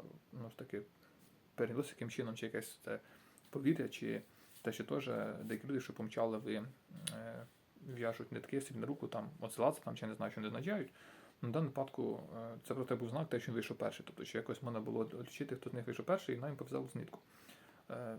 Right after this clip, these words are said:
як наче зараз відбувається, я не знаю. І сталося, що він витяг свою руку, і ось вийшов брат його. І сказала вона: «Нащо ти роздер для себе перепону?»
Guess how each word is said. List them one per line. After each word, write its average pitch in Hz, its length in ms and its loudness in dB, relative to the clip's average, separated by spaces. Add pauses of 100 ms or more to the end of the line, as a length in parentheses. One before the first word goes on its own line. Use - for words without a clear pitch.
(100)
як 131 240 -2
наче 151 220 0
зараз 120 220 -2
відбувається, 113 320 0
я 120 80 0
не 117 80 -4
знаю. 104 200 -2 (760)
І 127 60 2
сталося, 156 380 4
що 127 160 0
він 131 140 4
витяг 127 360 4
свою - 180 0
руку, 170 340 2
і 120 120 2
ось 147 240 0
вийшов 135 300 2
брат 117 300 2
його. 120 180 -2
І 117 40 -2
сказала 135 400 0
вона: 120 220 0
«Нащо 135 340 0
ти 123 140 0
роздер 131 400 4
для 127 140 0 (280)
себе 143 320 0 (500)
перепону?» 123 720 2